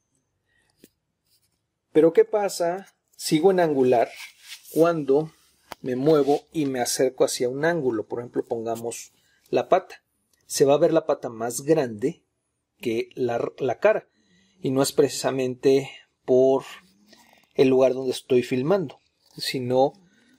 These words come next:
porque al no centrar, si se dan cuenta, ahora sí hay proporción en el cuerpo de Alex, pero si yo me enfoco solamente en un lugar, aquí, por ejemplo, se ve más grande su rostro que las patas. Entonces, esa es la idea.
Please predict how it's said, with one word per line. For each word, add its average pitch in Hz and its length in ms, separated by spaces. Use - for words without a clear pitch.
porque - 300
al 117 120
no 147 120
centrar, 160 500
si - 140
se 113 140
dan 110 160
cuenta, 131 300
ahora 110 480
sí 113 200
hay 110 140
proporción 139 720
en 107 140
el 104 120
cuerpo 127 320
de 151 120
Alex, 135 460
pero 165 380
si - 200
yo 117 80
me 131 120
enfoco 123 360
solamente 123 840
en 117 160
un 160 220
lugar, 151 440
aquí, - 260
por 120 160
ejemplo, 127 220
se 110 120
ve 104 80
más 104 240
grande 113 400
su - 160
rostro 120 480
que 98 140
las 98 180
patas. - 600
Entonces, 117 640
esa 165 320
es 160 60
la 151 120
idea. 180 420